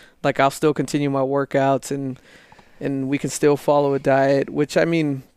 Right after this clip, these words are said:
I, we weren't following a complete diet and still, nah, I wouldn't even say we were following a diet. I think that's, uh, doing a second workout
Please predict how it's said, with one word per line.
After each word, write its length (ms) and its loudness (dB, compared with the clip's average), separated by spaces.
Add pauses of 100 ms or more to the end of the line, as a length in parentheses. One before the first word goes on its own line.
(260)
I, 140 0 (640)
we 140 -2
weren't 300 -4
following 400 0
a 60 -4
complete 400 -6
diet 300 2
and 120 -4
still, 480 -2 (400)
nah, 260 2
I 40 4
wouldn't 200 -2
even 60 -4
say 140 -2
we 120 -4
were 60 -4
following 320 -4
a 40 -2
diet. 380 -4 (480)
I 60 2
think 180 0
that's, 240 2
uh, 100 2 (640)
doing 240 2
a 60 -2
second 600 -2
workout 540 0